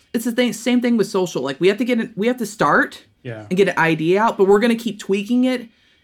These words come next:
Speaker 1: until, like, it gets to a, a spot where we're like, "Okay, like, this is rolling and this is working now." I think the difference with social media is that that never ends. You don't, like, finish the song and put it out finally, but you constantly
Speaker 2: Yeah.
Speaker 1: tweak it the same way, like, people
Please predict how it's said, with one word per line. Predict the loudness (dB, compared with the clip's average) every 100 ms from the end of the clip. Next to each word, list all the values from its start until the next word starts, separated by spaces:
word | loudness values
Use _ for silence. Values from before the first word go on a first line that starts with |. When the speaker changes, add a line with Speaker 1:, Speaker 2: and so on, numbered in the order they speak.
| -2
Speaker 1:
until, | 0 2
like, | 2 2 0
it |
gets | -2 -4 -4
to | -2 -2 0 -2 -2 -6
a, |
a | -6
spot | -4 -2 -2
where | -4
we're | -4
like, | -6 -2
"Okay, | -4 -2
like, | -6 -6
this | -6 -8
is | -10
rolling | -8 -6 -6 -6
and | -8
this | -10 -12
is | -10
working | -10 -8 -8
now." | -8
I | -6
think | -6 -4
the | -2
difference | -4 -4 -8 -10
with | -8
social | -8 -6 -6
media | -6 -6 -6
is |
that | -8 -12 -8
that | -6 -8 -12
never | -8 -8 -8 -8
ends. | -6 -4 -4
You | -4
don't, | -6
like, | -8 -12 _ _ -20 _ _
finish | 0 2 2 0
the | -4
song | 0 4 4 4
and | 4
put | 2
it | 2
out | 0 0 -2
finally, | -2 -2 -2 -4 -8 _ _ _ -2
but | 2
you | 4 4
constantly | 4 0 0 -2 -2
Speaker 2:
Yeah. |
Speaker 1:
tweak | 0 0 0
it | -2
the | -2
same | -2 -2
way, | -2 -4
like, | -6 -8
people | -10 -6 -6